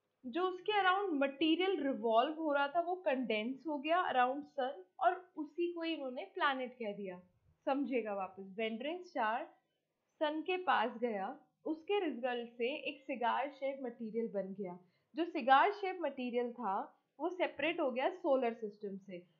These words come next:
और जैसे जैसे वो जो passing star दूर होता गया वो material जो revolve हो रहा था वो धीरे धीरे condense होने लगा। और जो वो material condense होके एक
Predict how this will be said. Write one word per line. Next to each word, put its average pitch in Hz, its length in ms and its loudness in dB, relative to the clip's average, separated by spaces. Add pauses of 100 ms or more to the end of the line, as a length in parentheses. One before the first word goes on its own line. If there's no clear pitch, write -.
(320)
और 349 120 4
जैसे 269 560 2
जैसे 392 640 2
वो 330 400 -4
जो 359 80 0
passing 330 560 4
star 311 340 6
दूर 277 420 2
होता 233 320 2
गया 214 600 -4 (260)
वो 359 120 0
material 294 640 2
जो 381 120 0
revolve 233 480 4
हो 226 200 -2
रहा 190 160 -2
था 226 200 -2
वो 381 140 2
धीरे 302 340 2
धीरे 320 240 2
condense 262 720 0
होने 208 240 -4
लगा। 175 440 -8 (240)
और 277 120 0
जो 311 100 -2
वो 359 100 2
material 302 580 0
condense 277 560 2
होके 240 220 -4
एक 311 220 -6